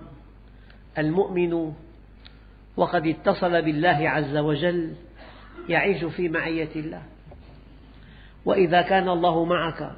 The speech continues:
فمن عليك؟ وإذا كان عليك فمن معك؟ الشعور بمعية الله شعور لا يقدر بثمن.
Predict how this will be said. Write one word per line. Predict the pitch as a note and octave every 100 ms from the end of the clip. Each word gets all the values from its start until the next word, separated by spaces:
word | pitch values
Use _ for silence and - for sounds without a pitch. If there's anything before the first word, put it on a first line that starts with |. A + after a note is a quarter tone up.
| -
فمن | F#3 F3 D#3+
عليك؟ | C#3+ D3+ D#3 D3+ - - - - - - - - - - -
وإذا | G3 F3+ D#3+
كان | E3 F#3 E3+
عليك | D3+ D#3+ E3 E3
فمن | D3+ E3+ D#3+
معك؟ | D3 D3+ B2+ C#3+ - - - - - - - - - - - - - - - - - -
الشعور | E3 - G3+ A#3+
بمعية | G3+ G3 F3 G3 G3 -
الله | F3+ F3 G3 F3+ - - - - - - - -
شعور | - F3+ G#3 G#3+ F#3+
لا | F3 F#3+
يقدر | F#3 E3+ F#3+ D#3 E3+ E3
بثمن. | D#3 - E3 C#3+